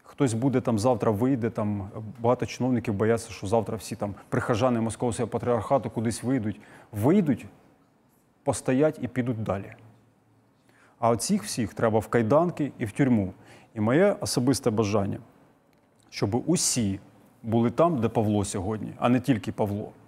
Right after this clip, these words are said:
Окрім Павла, ще є інші священнослужителі, які сьогодні так роблять. Церква Московського патріархату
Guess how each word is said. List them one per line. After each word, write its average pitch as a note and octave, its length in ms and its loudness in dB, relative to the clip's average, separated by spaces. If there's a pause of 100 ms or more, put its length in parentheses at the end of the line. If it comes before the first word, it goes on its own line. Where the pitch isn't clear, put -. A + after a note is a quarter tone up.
(360)
Окрім D3 280 2
Павла, C#3 320 2
ще - 180 -4
є C3 80 0
інші D3 420 2
священнослужителі, A2 1040 -4 (340)
які A2 180 -4
сьогодні B2+ 460 0 (220)
так G#2+ 160 -8
роблять. G#2+ 300 -4 (460)
Церква C#3+ 440 2
Московського B2 640 0
патріархату C#3 760 0